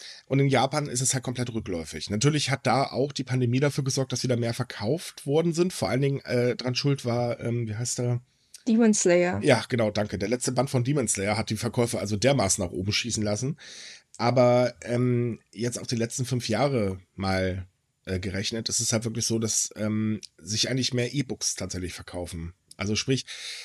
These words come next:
Speaker 1: die, äh, der, ähm, die Verlage müssen halt auch ein bisschen umdenken. Das haben die Musikverlage ja auch hinbekommen.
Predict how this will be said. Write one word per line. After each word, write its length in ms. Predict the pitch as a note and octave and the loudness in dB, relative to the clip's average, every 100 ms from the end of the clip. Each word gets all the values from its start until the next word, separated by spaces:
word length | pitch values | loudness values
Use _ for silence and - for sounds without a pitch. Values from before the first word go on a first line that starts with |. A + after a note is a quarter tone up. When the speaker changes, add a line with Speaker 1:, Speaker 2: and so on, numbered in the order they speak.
| - _ | -18 _
Speaker 1:
die, 640 | A2+ - C3+ C#3 C#3 C3+ C3+ | -16 -6 0 2 4 4 2
äh, 260 | E2+ A#2+ | 0 -2
der, 340 | B2 A#2+ F#2 D#2 | 2 2 0 -4
ähm, 200 | A#2+ B2 | -2 -2
die 80 | |
Verlage 340 | B2 A#2 A2+ C#3+ | 0 2 4 4
müssen 300 | C3 - B2 | 2 2 0
halt 120 | B2+ | 0
auch 160 | - B2+ | -2 -2
ein 60 | |
bisschen 220 | B2+ - | -2 -2
umdenken. 440 | F#2 A2+ G#2+ F#2 E2+ | 0 0 0 -2 -4
Das 160 | F2+ | -2
haben 140 | C3 C#3 | 0 2
die 80 | B2+ | 2
Musikverlage 560 | B2 C#3 - A2 A#2+ | 0 -2 -2 2 4
ja 120 | A#2+ | 6
auch 140 | - - | 4 2
hinbekommen. 480 | B2 G2+ - A2 | -4 -4 -2 -4